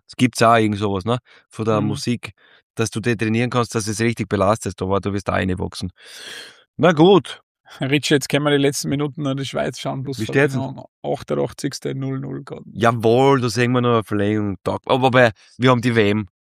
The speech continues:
Speaker 1: Warte, die Nachspielzeit an.
Speaker 2: Ja, ich halte die. Ich nehm die beim Wort.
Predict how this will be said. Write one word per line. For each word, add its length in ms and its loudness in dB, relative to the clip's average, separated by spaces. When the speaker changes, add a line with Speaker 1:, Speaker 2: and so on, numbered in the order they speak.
Speaker 1:
Warte, 260 0
die 20 0
Nachspielzeit 480 -4
an. 120 -8
Speaker 2:
Ja, 380 -14
ich 160 -10
halte 180 -12
die. 300 -16
Ich 60 -8
nehm 220 -8
die 80 -8
beim 240 -10
Wort. 180 -12